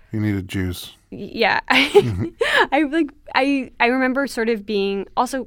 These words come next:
Speaker 2: kind of in my brain and being like, "Is everything okay?" Like, you know, and,
Speaker 1: Oh, yeah,
Speaker 2: um,
Speaker 1: it takes a second for the baby to start, like, crying and
Speaker 2: Mm-hmm.
Speaker 1: getting pink. And,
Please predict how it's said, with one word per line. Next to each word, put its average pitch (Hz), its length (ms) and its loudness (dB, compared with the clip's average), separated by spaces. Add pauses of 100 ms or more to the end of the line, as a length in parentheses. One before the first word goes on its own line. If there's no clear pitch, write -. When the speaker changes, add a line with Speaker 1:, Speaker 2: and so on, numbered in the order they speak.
Speaker 2:
kind 214 220 -4
of 233 60 -6
in 240 80 -4
my 254 100 -4
brain 196 240 -2
and 220 100 0
being 202 120 -4
like, 196 160 -6
"Is 208 80 -8
everything 233 480 -4
okay?" 196 580 -4 (320)
Like, 185 300 -4 (560)
you 208 160 -4
know, - 280 -6 (120)
and, 196 420 -2 (140)
Speaker 1:
Oh, 196 40 2
yeah, 180 280 6
Speaker 2:
um, 135 60 2
Speaker 1:
it - 40 -10
takes 151 300 -2
a 135 40 -4
second 107 320 -2
for 107 120 -4
the 101 80 0
baby 101 240 -2
to 98 100 -4
start, 98 320 -2
like, 92 300 -4
crying 95 580 -2
and 185 80 -2
Speaker 2:
Mm-hmm. 190 340 0
Speaker 1:
getting 190 260 0
pink. 95 380 -4
And, 90 240 -4